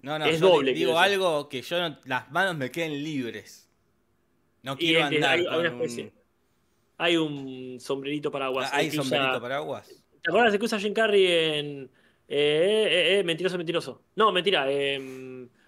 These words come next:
Speaker 2: Almighty Bruce, sí. El
Speaker 1: Ah,
Speaker 2: Todopoderoso.
Speaker 1: está, eh, hay que, eso hay que usar.
Speaker 2: Es una ridiculez espantosa, aparte de
Speaker 1: No,
Speaker 2: Spain.
Speaker 1: pero esto ya me parece que caducó. Que una mano te quede ya inhabilitada porque tenés un paraguas.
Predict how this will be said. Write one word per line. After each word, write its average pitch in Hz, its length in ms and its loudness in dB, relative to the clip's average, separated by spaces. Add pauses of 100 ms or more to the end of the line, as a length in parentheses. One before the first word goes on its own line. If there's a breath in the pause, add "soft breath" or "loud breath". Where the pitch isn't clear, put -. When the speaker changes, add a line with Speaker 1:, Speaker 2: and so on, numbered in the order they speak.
(160 soft breath)
Speaker 2:
Almighty 170 600 0
Bruce, - 720 -4
sí. - 120 -2 (800)
El 127 80 -4
Speaker 1:
Ah, 139 160 4
Speaker 2:
Todopoderoso. 180 420 4
Speaker 1:
está, 151 300 2
eh, 185 220 -6
hay 208 100 -8
que, 202 120 -10 (120)
eso 196 320 -12
hay 110 60 -18
que 107 100 -20
usar. 95 320 -20 (240)
Speaker 2:
Es 104 180 -6
una 143 140 -2 (100)
ridiculez 139 800 -2
espantosa, 123 640 -8
aparte 170 240 0
de 143 60 -4
Speaker 1:
No, 131 220 -4
Speaker 2:
Spain. 107 160 -14
Speaker 1:
pero 110 920 -14 (300)
esto 117 240 -14
ya 120 140 -12
me 113 60 -8
parece 113 340 -10
que 101 140 -20
caducó. 110 640 -6 (640)
Que 113 220 -14
una 131 280 -8
mano 135 380 -4
te 107 220 -16
quede 113 560 -10
ya 113 300 -10
inhabilitada 113 840 -4
porque 110 220 -14
tenés 110 220 -16
un 107 100 -16
paraguas. 95 640 -16